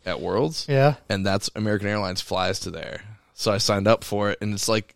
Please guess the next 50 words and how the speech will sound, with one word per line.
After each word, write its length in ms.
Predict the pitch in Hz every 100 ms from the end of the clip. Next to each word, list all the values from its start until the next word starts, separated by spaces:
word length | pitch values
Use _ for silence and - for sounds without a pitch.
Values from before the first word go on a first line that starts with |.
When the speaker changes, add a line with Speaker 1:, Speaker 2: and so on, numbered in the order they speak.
| -
Speaker 1:
a 60 |
ninety-nine 360 | 117 117 107 104
dollar 200 | 101 98
annual 280 | 95 101 95
fee 180 | - 98
or 40 |
whatever, 300 | 107 107 135
but, 220 | 127 95 90
like, 140 | 87 _
two 180 | - 98
round 220 | 98 101
trip 220 | - 98
tickets 280 | - 107 117
for 140 | - 87
ninety-nine 380 | 90 90 90
bucks 320 | 85 104 - 87
is 100 | 85
basically 400 | 85 87 - 90
what 80 | 87
I 40 |
just 180 | 87 -
signed 240 | 87 90
up 140 | 90 -
for. 180 | 80 127
Speaker 2:
Right. 360 | 143 131 131 - -
Yeah, 220 | 156 160
and 140 | 135 131
that's, 360 | 131 - - - _ _
hey, 320 | 131 151 139 - _ - - -
Speaker 1:
Right? 300 | 92 95 120
Speaker 2:
that's 100 | 139
not 160 | 143 147
a 20 |
bad 240 | 147 151
call, 340 | - 165 165 - _ _ _ _
Speaker 1:
Um, 180 | 120 110
Speaker 2:
especially 380 | 95 - 139 143
with, 140 | 131 - _ _
you 120 | 143
know, 120 | 127
airplane 400 | 127 143 139 143
tickets, 300 | 131 139 139
'cause 160 | - 127
did 180 | 135 135
you 60 |
buy 160 | 131 123
the 40 |
tickets 240 | 127 131 -
already? 300 | 131 135 - _ _
Speaker 1:
No. 160 | 104